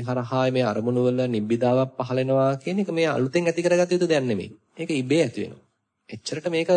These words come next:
බොහොම, ඒ කියන්නේ ක්‍රමානුකූලව වැඩෙන දහමක් තියෙනවා. ඒකයි ඔය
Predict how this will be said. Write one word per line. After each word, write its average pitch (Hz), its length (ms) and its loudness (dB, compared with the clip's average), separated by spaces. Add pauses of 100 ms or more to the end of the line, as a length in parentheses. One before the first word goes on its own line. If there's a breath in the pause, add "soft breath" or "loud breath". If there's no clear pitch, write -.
බොහොම, 131 360 -6
ඒ 175 160 6 (520 soft breath)
කියන්නේ 139 340 2 (140)
ක්‍රමානුකූලව 180 920 4
වැඩෙන 170 320 2
දහමක් 175 380 -2
තියෙනවා. - 400 -8 (380)
ඒකයි 135 360 -2
ඔය 120 120 4